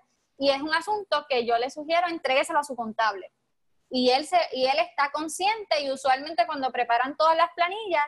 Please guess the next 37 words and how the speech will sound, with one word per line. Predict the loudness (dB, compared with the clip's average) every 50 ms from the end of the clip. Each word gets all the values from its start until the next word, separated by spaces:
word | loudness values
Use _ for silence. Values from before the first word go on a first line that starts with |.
| -4 -4
se | -2 -2 -2
incluye | -2 -4 -8 -6 -2 0 0 2 2 0 0 0 0 0 0
esa | 0 0 0 0
declaración | 0 0 0 2 0 0 -2 -6 -12 -6 -2
de | 0 0
volumen, | 2 2 0 0 0 0 0 -2 -6 -10 -14 -16 -18 _ _ _ _ _ _ _ _ _
que | -2 -2 -2 0 -2 -2 -2
es | 0
la | 2 0 0 2
planilla | 0 -2 -2 -2 -6 -4 -2 -2 -2
como | -2 -4 -6 -6 -2
tal | 0 2 2 2 2 0
o | -2
el | -2 -4 -4
formulario | -4 -4 -4 -4 -2 0 2 2 2 0 -2 -4
donde | -4 -6 -6 -6 -8
usted | -8 -8 -4 -2 -2 -2
registra | -2 -4 -8 -8 -10 -8 -6 -6 -6
sus | -6 -8 0
ventas, | 2 2 2 2 -2 -4 -2 -2 -2 -2 -6 _ _ _ _ _
que | 0 0 0
tiene | 0 -2 -2 -2 -2 0
como | 0 0 0 0
resultado | -2 -4 -4 -4 -6 -6 0 2 4 6 6 6 4 2 0
de | -4 -6
estar | -8 -4 -4 -4 -4 -2
todo | -4 -4 -4
en | -4 -4 -2 -2
orden | -2 -2 -2 -4 -6 -8 -8 -8 -12 -16 _ _ _ _ _ _ _ _
y | -4 -2 -2
usted | -2 -4 -2 0 0 2
pagar | 2 2 2 4 6 4 4 4 2 -2 -12 _ _ -6
que | -4 -4 -4 -6
salga | -8 -4 0 2 2 2 2 -2 -4
esa | -4 -4 -4
patente | -4 -4 -4 -4 -6 -10 -8 -8 -8 -6 -6 -6
municipal. | -8 -8 -8 -8 -8 -6 -8 -6 -4 -4 -4 -4